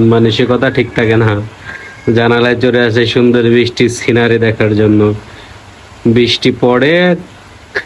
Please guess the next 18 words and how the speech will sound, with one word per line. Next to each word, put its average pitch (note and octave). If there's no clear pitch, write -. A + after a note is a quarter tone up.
সাইডে C#3
একটা C3
কলার B2+
পাতা B2+
আছে, B2
কলা B2+
গাছ B2+
আছে, B2+
কলা B2
বাগান, B2
সে C3+
কলা B2+
গাছের B2
উপরে B2
পড়ে B2+
আর B2+
উনি A#2+
মজা A2+